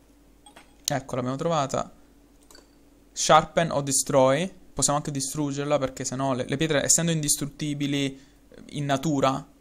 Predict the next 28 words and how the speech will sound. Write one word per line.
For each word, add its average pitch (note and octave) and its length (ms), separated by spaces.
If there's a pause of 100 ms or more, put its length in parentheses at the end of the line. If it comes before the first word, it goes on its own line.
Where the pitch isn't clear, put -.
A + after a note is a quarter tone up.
nel B2+ 180
gioco, C3 540 (400)
eh, C3 240
è - 200 (100)
conveniente D3+ 560
che C3+ 80
il C3 40
personaggio C3+ 400
abbia B2+ 140
la, B2+ 140 (100)
il C3+ 80
giocatore C#3+ 320
abbia, - 240
abbia C3 220
lo, B2+ 140
lo, C3 300
un'opzione C#3+ 480
per C3 160
distruggerla C3 560
a A#2+ 40
mano, A#2 260
altrimenti C3+ 460
si, B2+ 340 (220)
si B2 540 (760)
restano, C3 720
come C#3+ 160
dire, B2+ 380
nell'ambiente. C3 640